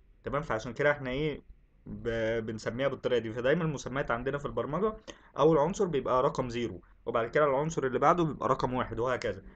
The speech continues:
يعني انا لو عايز اجيب العنصر ده، فبقول عليه العنصر التاني، او العنصر، سوري، ال-، اللي رقمه اتنين، او الاندكس بتاعه اتنين. طب العنصر ده الاندكس بتاعه زيرو، اللي هو اول واحد. فانا هنا عرفت variable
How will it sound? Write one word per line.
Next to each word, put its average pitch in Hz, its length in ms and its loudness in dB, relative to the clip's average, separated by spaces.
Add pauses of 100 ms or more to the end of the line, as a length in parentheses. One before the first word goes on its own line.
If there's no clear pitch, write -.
(100)
يعني 131 160 -2
انا 165 80 2
لو 151 140 4
عايز 147 360 6 (300)
اجيب 147 280 2
العنصر 160 400 2
ده، 170 140 2
فبقول 131 360 2
عليه 139 420 4
العنصر 160 640 -2
التاني، 123 720 -2
او 107 100 0
العنصر، 165 400 0
سوري، 151 320 -2 (180)
ال-، 113 240 -6
اللي 110 240 -2
رقمه 175 480 0
اتنين، 127 540 -4
او 110 120 -2
الاندكس 139 420 -6
بتاعه 139 220 0
اتنين. 127 420 -4 (420)
طب 123 120 2
العنصر 147 380 4
ده 147 220 2 (260)
الاندكس 147 500 0
بتاعه 151 380 2
زيرو، 123 460 0 (540)
اللي 110 120 0
هو 135 100 4
اول 131 220 4
واحد. 107 200 -4 (1400)
فانا 226 280 8
هنا 226 80 8
عرفت 170 400 6
variable 202 460 6